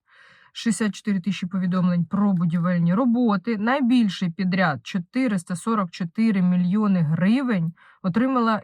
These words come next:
київська фірма Спецтех-, Техресурс, раніше пов'язана з будівництвом казарм у Бахмуті та підозрами в розтраті у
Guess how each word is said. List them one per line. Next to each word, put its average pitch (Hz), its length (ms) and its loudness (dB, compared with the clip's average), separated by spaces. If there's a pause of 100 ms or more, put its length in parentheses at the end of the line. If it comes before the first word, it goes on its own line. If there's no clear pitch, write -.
київська 208 500 -2
фірма 254 540 -4
Спецтех-, - 1600 -8 (1200)
Техресурс, 214 1160 -4 (360)
раніше 214 400 2
пов'язана 233 420 0
з 233 40 0
будівництвом 208 800 0
казарм 196 600 0
у 185 60 -2
Бахмуті 220 800 0 (140)
та 202 460 -2 (680)
підозрами 190 920 0
в 175 480 -2
розтраті 175 840 -4 (100)
у 175 240 -6